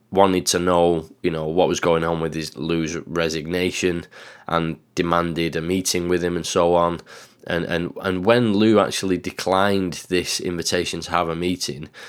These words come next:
apparently there was, uh, all manner of threats ensued, including apparently saying that he was gonna tell people that he was crazy and that it might impact his security clearance.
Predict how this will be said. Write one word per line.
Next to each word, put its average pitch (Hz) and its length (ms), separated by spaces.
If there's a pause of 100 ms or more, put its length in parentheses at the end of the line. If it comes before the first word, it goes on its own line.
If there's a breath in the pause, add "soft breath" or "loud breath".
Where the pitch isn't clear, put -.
(180 loud breath)
apparently 98 420
there 85 140
was, 82 260
uh, 85 200
all 87 160
manner 87 340
of 80 80
threats - 720
ensued, 80 800 (340 loud breath)
including 85 720 (220)
apparently 85 420
saying 80 340
that 82 120
he 78 80
was 78 140
gonna 85 180
tell 92 300
people 87 380
that 82 120
he 73 60
was 80 180
crazy 98 760
and 85 140
that 85 80
it - 80
might 87 240
impact 82 400
his - 100
security 92 540
clearance. 82 640